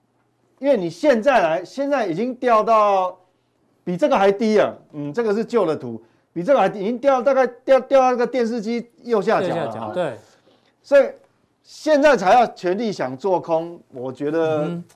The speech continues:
Speaker 1: 这样又有点尴尬欸，很怪。
Speaker 2: 对啊，
Speaker 1: 哦。
Speaker 2: V 怪客意思说，你们想做空，其实 V 怪客在节目中就有提醒你，他今年呢会吃，会经常性持有美股的空单，
Speaker 1: 对，
Speaker 2: 好不好？
Speaker 1: 避险部位。
Speaker 2: 避险部位。
Speaker 1: 嗯。
Speaker 2: 那有人说：“哎，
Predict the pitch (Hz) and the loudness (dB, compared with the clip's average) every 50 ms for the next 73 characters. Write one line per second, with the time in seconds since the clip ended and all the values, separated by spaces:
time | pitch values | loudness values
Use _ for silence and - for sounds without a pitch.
0 | _ _ _ _ _ _ _ - 240 226 214 226 226 185 151 156 165 180 170 139 | _ _ _ _ _ _ _ -8 -6 -2 0 2 2 2 2 2 2 0 0 -2
1 | 127 113 160 160 156 165 156 175 151 131 117 104 98 95 90 87 117 127 127 120 | -4 -2 -2 -2 -2 -2 -2 -2 -2 -2 -2 -6 -10 -14 -18 -14 -12 -12 -12 -6
2 | - 196 190 151 123 107 95 87 - 196 190 185 180 175 220 233 262 254 240 262 | -2 0 0 0 0 -2 -8 -10 -6 -4 -2 -2 -2 -2 -2 -2 -2 -2 -2 -2
3 | 240 220 226 208 185 214 214 175 196 196 190 180 143 - - _ _ _ _ _ | -2 -2 -4 -4 -6 -8 -8 -6 -4 -4 -4 -4 -6 -8 -12 _ _ _ _ _
4 | _ - 147 147 160 170 180 202 214 _ - 156 139 135 - 214 202 165 185 196 | _ -14 -10 -8 -8 -8 -8 -10 -12 _ -14 -14 -12 -10 -8 -6 -6 -4 -6 -6
5 | 170 170 196 190 233 247 262 262 233 240 240 226 240 233 196 - - 170 160 185 | -4 -4 -4 -4 -2 -2 -2 0 0 0 0 -2 -2 -4 -6 -6 -6 -8 -6 -6
6 | 202 196 170 143 185 175 175 165 233 214 165 127 123 151 147 160 151 131 143 175 | -6 -6 -8 -8 -8 -10 -8 -6 -6 -6 -6 -6 -8 -10 -10 -10 -10 -10 -10 -10
7 | 180 - - 240 233 240 214 175 143 143 147 156 175 160 - - 226 - _ _ | -10 -6 -4 -2 -2 -2 -2 -4 -6 -6 -4 -4 -6 -6 -8 -12 -16 -18 _ _
8 | _ _ _ _ - 233 226 208 196 190 175 175 - 262 277 240 220 180 180 220 | _ _ _ _ -4 -2 0 2 2 0 -2 -2 -2 -2 0 0 -2 -2 -2 -2
9 | 233 196 - - 175 165 165 151 131 117 101 107 127 139 147 170 214 - - 147 | -4 -4 -6 -6 -6 -4 -4 -4 -4 -6 -10 -14 -12 -10 -8 -8 -8 -8 -8 -12
10 | 120 - 117 110 101 95 - - - 156 139 139 135 135 127 127 127 131 131 _ | -10 -10 -14 -14 -14 -16 -18 -16 -12 -12 -10 -8 -6 -6 -6 -6 -8 -10 -16 _
11 | _ _ - 131 127 127 143 175 156 127 104 - - 202 190 151 120 135 120 117 | _ _ -12 -10 -8 -4 -2 -2 -2 -2 -4 -8 -8 -6 -6 -6 -6 -8 -8 -8
12 | 113 117 160 151 139 139 139 135 123 208 170 156 151 170 190 196 175 156 226 262 | -8 -6 -6 -4 -2 -2 -2 -2 -2 -2 -4 -4 -4 -2 -2 -2 -2 -2 -4 -6
13 | - - - - _ _ _ _ - 180 202 226 277 277 247 170 | -6 -8 -16 -20 _ _ _ _ -8 -4 -4 -2 -2 -4 -4 -8